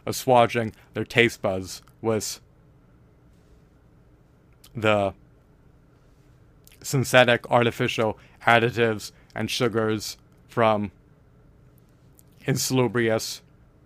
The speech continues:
lethal, calorie-dense, non-alkaline, acidic, inflammatory,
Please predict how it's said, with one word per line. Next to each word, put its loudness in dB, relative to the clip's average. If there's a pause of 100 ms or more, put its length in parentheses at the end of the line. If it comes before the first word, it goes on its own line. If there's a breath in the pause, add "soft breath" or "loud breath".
(340)
lethal, 0 (1040)
calorie-dense, 0 (140)
non-alkaline, 2
acidic, -4 (300 soft breath)
inflammatory, -2